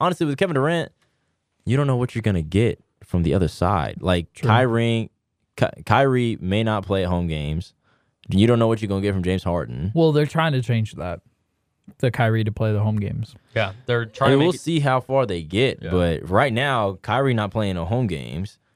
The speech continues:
Speaker 3: As
Speaker 1: and
Speaker 3: of
Speaker 1: then
Speaker 3: now,
Speaker 1: James
Speaker 3: yeah.
Speaker 1: Harden's, you know, playing how James Harden plays right now, not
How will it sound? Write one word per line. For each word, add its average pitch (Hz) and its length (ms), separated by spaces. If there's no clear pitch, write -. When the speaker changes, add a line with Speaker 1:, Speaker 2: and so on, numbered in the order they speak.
Speaker 3:
As 95 100
Speaker 1:
and - 0
Speaker 3:
of 98 80
Speaker 1:
then 95 180
Speaker 3:
now, - 20
Speaker 1:
James 104 200
Speaker 3:
yeah. - 40
Speaker 1:
Harden's, 107 640
you 98 80
know, 82 180
playing 87 400
how 85 160
James 87 280
Harden 87 280
plays 95 320
right 98 180
now, 98 320
not 98 300